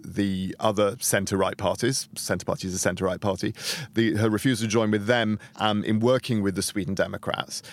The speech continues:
is seen as, you know, something that might prevent the Sweden Democrats from gaining further influence, from the, the right wing gaining further influence, and from, from stricter m-, migration policies being enacted. So, you know,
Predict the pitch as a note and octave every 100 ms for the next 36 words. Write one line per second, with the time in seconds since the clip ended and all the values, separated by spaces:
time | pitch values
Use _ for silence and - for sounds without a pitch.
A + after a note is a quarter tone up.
0 | - - G2 - G#2+ G2 F#2 F#2 - G#2
1 | G2+ G2+ G2+ G#2+ G#2+ G2 A2 F#2+ G2 G2
2 | - G2 F#2+ F#2+ F#2 - G#2 F#2+ G2 F#2+
3 | - - - G2+ G2 F#2+ G2 F2+ G2 F2+
4 | A#2 A#2+ B2 A#2 - F#2+ F#2+ F#2 - G#2+
5 | G2 G#2+ G2+ - G2+ G2+ - F#2+ G2 G2
6 | G2 - G2+ F#2 G2 F#2+ F#2+ - - -
7 | - F#2+ F2 A2+ F#2 - - G#2+ F#2+ F#2+
8 | - - G#2 - F2+ F#2 F2+ - - G2
9 | G2+ G2 F#2+ - F2+ F#2+ F2 F#2 E2+ F2+
10 | F2 G2+ - - - - - - - F#2+
11 | G2 - - - G2+ G2